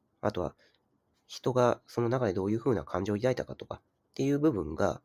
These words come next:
結構イメージできるような、うーん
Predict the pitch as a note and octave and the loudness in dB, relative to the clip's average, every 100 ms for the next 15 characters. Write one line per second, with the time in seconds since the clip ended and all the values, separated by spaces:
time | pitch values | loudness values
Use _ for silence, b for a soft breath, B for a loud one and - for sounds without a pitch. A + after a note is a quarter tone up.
0 | _ _ _ _ _ _ _ _ _ _ | _ _ _ _ _ _ _ _ _ _
1 | _ _ - G#3 _ - A#2 G#2+ D#3 D#3+ | _ _ -8 -8 _ -4 0 2 4 2
2 | F2 F2+ - G#2 D#2+ C2 A#1+ - _ - | 2 -4 -2 -2 -2 -4 -4 -6 _ -20
3 | - - _ _ _ _ _ _ _ _ | -18 -20 _ _ _ _ _ _ _ _
4 | _ _ _ _ _ _ F#2 F#2+ F2+ - | _ _ _ _ _ _ -12 -10 -10 -12